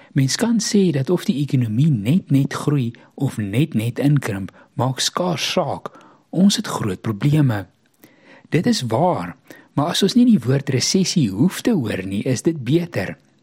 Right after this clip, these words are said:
Dit lyk ook daarom of dit nie gaan gebeur nie. Die konsensusvoorspelling is dat die ekonomie kwartaal op kwartaal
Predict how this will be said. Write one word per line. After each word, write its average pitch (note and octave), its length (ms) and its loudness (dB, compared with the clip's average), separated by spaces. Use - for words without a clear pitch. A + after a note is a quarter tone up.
Dit C#3 200 0
lyk D3+ 280 2
ook A#3 140 2
daarom A2 280 -2
of B2+ 120 -4
dit - 160 0
nie F#2 140 -4
gaan G2 220 -8
gebeur A#2 500 0
nie. F#2+ 220 -2
Die A#2+ 100 0
konsensusvoorspelling C3 1200 0
is G#2 120 -6
dat A2 100 -2
die A2+ 160 -2
ekonomie A2+ 520 0
kwartaal F#3+ 580 -2
op G3+ 180 -2
kwartaal G#2 540 -2